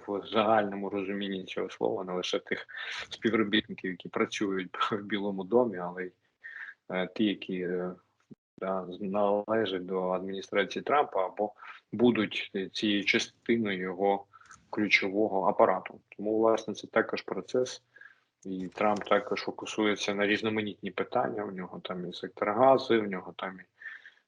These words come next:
е, перейменування різні, і зустрічі вже там, е,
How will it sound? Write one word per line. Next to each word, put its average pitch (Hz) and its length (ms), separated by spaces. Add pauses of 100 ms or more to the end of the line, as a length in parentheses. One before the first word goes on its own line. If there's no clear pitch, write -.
(120)
е, 92 260 (120)
перейменування 120 920
різні, 107 720 (100)
і 104 80
зустрічі 127 720
вже 101 180
там, 95 240 (320)
е, - 40